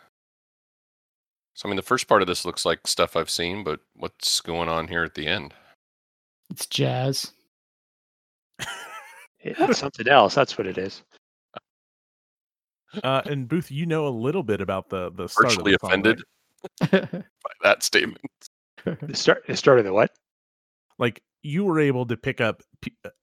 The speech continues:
Speaker 4: you know a little bit of the, the first part of the tune, right? Like,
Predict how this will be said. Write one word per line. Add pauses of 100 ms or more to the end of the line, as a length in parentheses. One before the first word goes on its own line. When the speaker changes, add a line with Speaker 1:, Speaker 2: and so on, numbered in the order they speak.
(100)
Speaker 4:
you
know
a
little
bit
of (280)
the,
the
first
part
of
the
tune,
right?
Like,